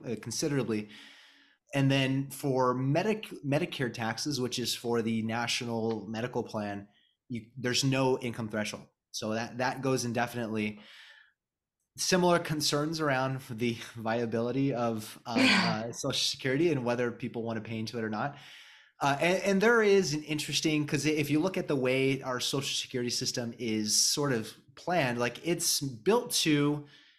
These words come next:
Speaker 1: keep people out of poverty in retirement, right? So it, it's not to, it's specifically built for higher earning, uh,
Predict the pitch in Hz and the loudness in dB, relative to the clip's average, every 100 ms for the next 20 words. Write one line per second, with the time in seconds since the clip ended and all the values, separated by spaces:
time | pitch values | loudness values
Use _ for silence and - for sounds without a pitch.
0 | _ - - 202 208 - 180 156 139 135 | _ -16 -4 -2 -2 -2 0 2 2 2
1 | 113 - 127 120 120 110 104 101 110 92 | -2 -2 0 0 0 0 -2 -2 -4 -4
2 | 95 - 117 98 127 127 139 139 147 143 | -8 -6 -4 -2 0 0 2 2 2 2
3 | 147 156 165 - 170 151 139 139 - _ | 2 2 2 0 2 2 2 -4 -16 _
4 | _ - 156 - - 196 277 240 202 147 | _ -6 -2 0 0 2 0 0 2 4
5 | 139 143 135 - 127 110 131 139 143 131 | 4 2 2 0 -2 0 0 2 2 2
6 | 127 123 123 120 120 127 113 101 | 0 -2 -4 -6 -8 -6 -4 -4